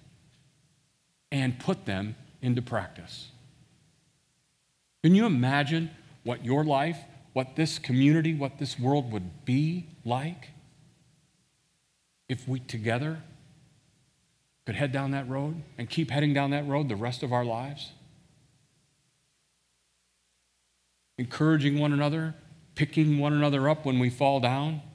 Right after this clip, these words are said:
We're never gonna do it perfectly, but we're gonna do it together. And Jesus says he's gonna do it with us,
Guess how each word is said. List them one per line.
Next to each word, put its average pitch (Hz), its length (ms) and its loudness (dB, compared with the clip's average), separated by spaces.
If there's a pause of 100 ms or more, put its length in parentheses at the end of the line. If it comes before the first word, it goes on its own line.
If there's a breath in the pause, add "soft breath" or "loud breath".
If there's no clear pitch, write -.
(1800)
We're 151 100 6
never 160 260 8
gonna 151 220 4
do 127 140 2
it 127 100 -4
perfectly, 113 600 -4 (640)
but 101 80 -8
we're 120 140 0
gonna 120 140 0
do 113 160 -4
it 104 80 -6
together. 95 420 -8 (1400)
And 101 120 -6
Jesus 131 320 2
says 127 180 2
he's 123 120 2
gonna 131 180 2
do 127 180 2
it 123 60 -4
with 123 180 -2
us, - 360 -10